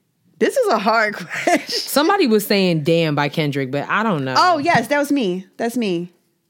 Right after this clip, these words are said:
Speaker 2: Oh.
Speaker 1: Yeah, I said that. Yeah, I said that.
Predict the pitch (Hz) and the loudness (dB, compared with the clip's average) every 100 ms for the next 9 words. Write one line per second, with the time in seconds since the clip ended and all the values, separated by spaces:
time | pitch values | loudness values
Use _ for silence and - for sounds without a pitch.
0 | _ 151 135 196 - - - 349 175 233 | _ -10 -10 -14 -20 -18 -12 -8 -2 2
1 | 202 196 220 208 175 160 160 - 208 _ | 2 2 0 -2 -2 -4 -6 -8 -12 _
2 | - - - _ 226 214 185 170 180 960 | -20 -20 -20 _ -2 0 0 -2 -2 -2
3 | 1017 - 202 202 202 196 165 160 147 104 | -2 -2 0 0 0 -2 -4 -4 -4 -6
4 | 85 - | -6 -10